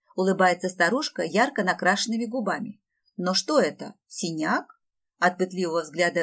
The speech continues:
Элис не укрывается синеватый оттенок, просвечивающий через слой тонального крема. Мне не удалось скрыть его полностью. «Неудачное падение», отмахиваюсь я,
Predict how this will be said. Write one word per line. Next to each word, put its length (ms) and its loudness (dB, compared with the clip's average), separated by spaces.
Элис 360 0
не 120 -4
укрывается 580 -2
синеватый 540 -4
оттенок, 420 -6
просвечивающий 960 -2
через 380 -2
слой 320 0
тонального 600 -4
крема. 420 -6
Мне 180 6
не 100 4
удалось 380 2
скрыть 320 -4
его 160 -4
полностью. 640 -12
«Неудачное 580 2
падение», 640 -6
отмахиваюсь 640 -4
я, 140 -14